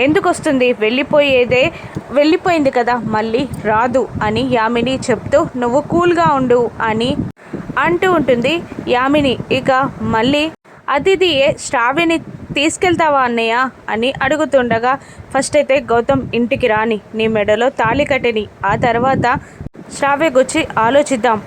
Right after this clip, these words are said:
అని అంటూ ఉంటాడు నందు. "అలాగే అన్నయ్య" అంటూ కాల్ కట్ చేస్తుంది. ఇక మరోవైపు పరిగెత్తుకుంటూ వస్తున్న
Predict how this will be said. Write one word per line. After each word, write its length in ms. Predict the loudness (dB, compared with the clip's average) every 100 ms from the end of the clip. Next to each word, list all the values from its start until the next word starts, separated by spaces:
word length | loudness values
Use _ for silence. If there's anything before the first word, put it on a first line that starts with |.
| -4
అని 380 | 0 0 0 -2
అంటూ 260 | -2 0 0
ఉంటాడు 320 | 2 2 2
నందు. 440 | 2 2 4 2 2 0
"అలాగే 340 | 2 2 2
అన్నయ్య" 420 | 0 0 0 -2 -4 -4
అంటూ 220 | -2 -2 -2
కాల్ 300 | 0 0 0
కట్ 220 | -2 0 -2
చేస్తుంది. 380 | 0 -2 -2 -6 -6
ఇక 280 | -2 0 0 -4 -20 -4
మరోవైపు 800 | 0 4 4 4 2 2 2 2 -2 -16 -6 0
పరిగెత్తుకుంటూ 720 | 2 2 0 0 0 2 2
వస్తున్న 640 | 2 2 0 2 2 0